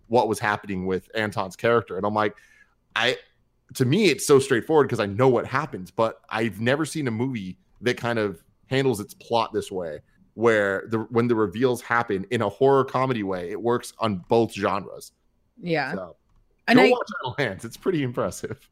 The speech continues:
Speaker 2: I guess the way that I heard you guys talk about it, of like, "Oh yeah, like, I understand that you guys used to watch it around Halloween or whatever, but I didn't expect it to be this much horror as much as I just expected it to be comedy."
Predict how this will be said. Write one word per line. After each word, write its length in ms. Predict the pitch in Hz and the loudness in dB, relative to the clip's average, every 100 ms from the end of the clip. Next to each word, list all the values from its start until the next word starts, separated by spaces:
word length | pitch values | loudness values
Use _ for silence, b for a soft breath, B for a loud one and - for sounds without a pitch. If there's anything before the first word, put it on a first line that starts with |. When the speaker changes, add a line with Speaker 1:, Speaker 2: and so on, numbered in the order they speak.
| - | 0
Speaker 2:
I 100 | 262 | 2
guess 240 | 311 403 | 2 0
the 120 | 494 | 2
way 160 | 311 208 | 4 4
that 120 | 220 | 6
I 100 | 202 | 4
heard 260 | 202 202 202 | 4 0 0
you 80 | 190 | 0
guys 240 | 165 160 | 0 -2
talk 280 | - 185 180 | -4 -2 -2
about 240 | 180 147 | -2 -2
it, 160 | 143 139 | -2 -4
of 140 | 139 151 | -6 -4
like, 220 | 143 - B B B | -4 -4 B B B
"Oh 100 | 240 | 2
yeah, 180 | 247 220 | 4 6
like, 240 | 175 156 - | 4 2 0
I 120 | 208 | 0
understand 480 | 240 285 220 - 185 | 4 2 2 -2 -4
that 60 | 165 | -4
you 40 | |
guys 160 | 151 156 | -4 -4
used 160 | 147 - | -8 -6
to 60 | |
watch 220 | 143 139 | -6 -6
it 40 | 147 | -6
around 200 | 143 143 | -6 -6
Halloween 460 | 170 143 123 165 151 | -6 -6 -6 -6 -6
or 80 | |
whatever, 420 | 123 123 131 131 - B B | -6 -6 -4 -6 -8 B B
but 100 | 170 | 2
I 40 | 208 | 4
didn't 320 | 247 208 - - - - _ - | 4 2 -6 -20 -20 -20 _ -6
expect 520 | 190 - - 185 175 | -4 -4 0 2 2
it 100 | 185 | -2
to 60 | 165 | -4
be 120 | 165 | -6
this 320 | 147 170 - | -2 -2 -2
much 200 | 175 147 | -6 -8
horror 500 | - 165 156 185 220 | -6 -2 2 4 2
as 120 | 170 170 | 2 -2
much 180 | 156 160 | -4 -4
as 80 | |
I 80 | 143 | -4
just 180 | 143 - | -4 -6
expected 360 | 151 151 151 147 | -6 -4 -4 -6
it 100 | 143 | -8
to 60 | |
be 80 | 165 | -8
comedy." 440 | 147 156 165 170 | -6 -4 -2 -4